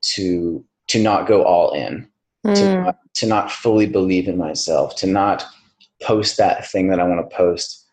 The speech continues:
Speaker 1: because it's scary, or,
Speaker 2: Mm.
Speaker 1: or to get the voices in my head where I compare myself to other people at different stages of their lives or careers, right?
Speaker 2: Mm.
Speaker 1: And so I think those tiny failures,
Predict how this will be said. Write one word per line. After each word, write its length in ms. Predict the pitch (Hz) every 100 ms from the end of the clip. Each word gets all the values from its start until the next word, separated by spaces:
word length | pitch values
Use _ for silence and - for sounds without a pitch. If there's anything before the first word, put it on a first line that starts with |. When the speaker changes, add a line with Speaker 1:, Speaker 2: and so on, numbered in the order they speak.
| _ _ _
Speaker 1:
because 240 | - 92
it's 200 | 76 -
scary, 680 | - - 80 69 60 - - _ _ _ -
or, 80 | 92
Speaker 2:
Mm. 280 | 90 90 80 _
Speaker 1:
or 280 | 104 101 98 -
to 120 | -
get 180 | 104 110
the 140 | 110 104
voices 420 | 101 101 104 98
in 100 | 98
my 140 | 92
head 260 | 95 98 92
where 120 | 92
I 60 | 85
compare 400 | - 90 - 95
myself 500 | 95 90 - 85 78 -
to 100 | 90
other 160 | 85 85
people 500 | - 90 85 78 - _ -
at 80 | 90
different 300 | 92 90 -
stages 500 | - 85 85 82 85
of 80 | -
their 160 | 80
lives 420 | 82 78 80 78
or 60 | -
careers, 760 | - 80 80 73 73 - - _ -
right? 260 | 196 190
Speaker 2:
Mm. 280 | 180 170 170 - _ _ _ -
Speaker 1:
And 120 | 110
so 120 | -
I 60 | 113
think 260 | 131 156 -
those 360 | 117 120 -
tiny 680 | - - 101 107 117 123 - _ _ _ _ _ - _
failures, 880 | 117 113 127 143 170 220 240 - -